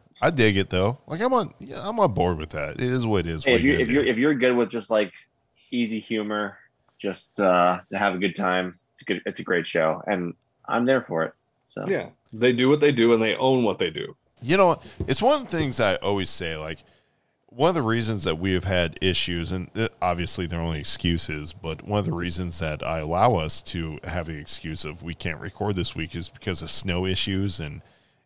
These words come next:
Speaker 1: and problems traveling, things like that, is because we got about, what, thirteen inches of snow, a nice solid ice-based layer before the snow, so travel was difficult where we live.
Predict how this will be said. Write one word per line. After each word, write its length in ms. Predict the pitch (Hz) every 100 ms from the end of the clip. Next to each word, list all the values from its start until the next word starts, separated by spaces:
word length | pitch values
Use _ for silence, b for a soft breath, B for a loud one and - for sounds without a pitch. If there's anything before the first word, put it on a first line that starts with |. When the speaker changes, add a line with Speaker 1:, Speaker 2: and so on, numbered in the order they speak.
| -
Speaker 1:
and 220 | 76 -
problems 400 | 98 87 82 -
traveling, 520 | - 95 87 87 82
things 260 | 82 80 76
like 180 | 71 -
that, 520 | 104 110 - - B B B B
is 240 | - 107 92
because 380 | 110 113 101
we 120 | 104 110
got 280 | 95 98 -
about, 560 | 98 92 80 82 95
what, 240 | 101 85 -
thirteen 400 | 95 85 92 82
inches 320 | 82 - 80
of 120 | 78
snow, 500 | - 135 135 127 123
a 40 | 95
nice 260 | 85 82
solid 480 | - - 87 87 80 -
ice-based 920 | 87 92 92 - 90 85 85 85 - 85
layer 460 | 82 85 85 85
before 360 | 80 82 101 98
the 120 | 98
snow, 340 | - 101 98
so 160 | 92 -
travel 460 | - 92 82 76 76
was 160 | 80
difficult 680 | - 139 160 131 - 85 -
where 180 | - 82
we 160 | 82 73
live. 460 | 87 123 87 69